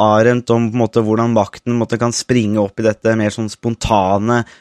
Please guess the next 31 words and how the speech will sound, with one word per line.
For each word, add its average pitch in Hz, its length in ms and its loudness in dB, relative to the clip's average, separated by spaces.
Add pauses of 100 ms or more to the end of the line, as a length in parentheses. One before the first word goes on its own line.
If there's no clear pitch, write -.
(140)
rommet, 113 400 0
og 113 80 0
det 107 80 2
er, 107 120 2
på - 20 -2
en 107 100 -6
måte, 107 100 -6
det 98 100 -4
som 110 100 -4
er 113 100 0
grunnlaget 104 500 0
for 110 180 0
politikk, - 680 -6
eh, 107 220 0
som 110 200 -6
så 95 240 -4
kan 104 280 -4
gi 104 240 -2
grunnlag 98 460 -2
for, 107 200 -2
eh, 104 260 2
videre 101 420 -2
utvikling. 131 400 -2
Så 143 100 -2
det 127 80 6
er 110 80 6
jo, 123 160 4 (420)
eh, 113 540 2 (300)
eh, 104 300 0 (200)
re-, 101 260 -4
sånn 104 240 -4